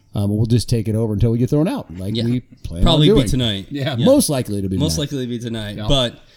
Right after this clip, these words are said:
Speaker 2: we really appreciate Baseballism. I, we wanna give a real quick shout out. I mean, if you have not gone yet to Baseballism, go to baseballism dot com. Come visit the store, downtown Portland. Um, it's got a great shop. It's on twenty-two, s-, twenty-second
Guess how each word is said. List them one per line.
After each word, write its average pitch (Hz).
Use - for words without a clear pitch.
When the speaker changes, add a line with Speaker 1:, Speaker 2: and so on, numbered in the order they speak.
Speaker 2:
we 151
really 165
appreciate 156
Baseballism. 147
I, 147
we 147
wanna 151
give 123
a -
real 147
quick 147
shout 123
out. 117
I 123
mean, 117
if 113
you 143
have 170
not 160
gone 139
yet 123
to 135
Baseballism, 135
go 135
to 139
baseballism 131
dot 120
com. 135
Come 139
visit 135
the 123
store, 127
downtown 127
Portland. 147
Um, 123
it's 135
got 139
a 127
great 131
shop. 147
It's -
on 127
twenty-two, 151
s-, -
twenty-second 170